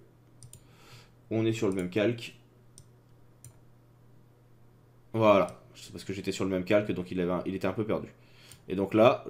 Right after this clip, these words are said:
en reprenant le pinceau d'in painting, je vais juste revenir f-, repeindre sur les contours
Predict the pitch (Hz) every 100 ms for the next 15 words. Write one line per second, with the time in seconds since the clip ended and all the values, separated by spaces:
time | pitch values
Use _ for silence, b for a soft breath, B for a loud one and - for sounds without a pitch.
0 | - 151 151 151 147 139 131 131 120 135
1 | 139 123 - 127 123 - B B B B
2 | - 110 135 143 110 104 117 123 156 147
3 | - - 110 98 107 123 123 123 135 135
4 | 117 - 120 120 190 - 104 - 170 -
5 | 110 170